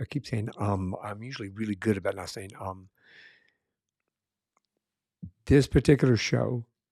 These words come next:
uh, gives us the opportunity to kind of experience the culture from inside, because Stanley Tucci is Italian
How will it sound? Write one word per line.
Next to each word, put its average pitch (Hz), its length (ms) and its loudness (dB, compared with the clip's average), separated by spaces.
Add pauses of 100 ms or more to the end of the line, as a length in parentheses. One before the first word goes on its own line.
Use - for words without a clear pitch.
(140)
uh, 104 520 2 (120)
gives 123 300 4 (120)
us 110 260 6
the 104 260 4 (100)
opportunity 107 840 0
to - 180 -4
kind 110 220 0
of 95 80 0
experience 107 760 4
the - 120 -4
culture 104 440 -2
from 104 420 -2
inside, 110 520 0
because 107 260 -2
Stanley 156 340 4
Tucci 131 420 4
is 123 100 2
Italian 120 580 2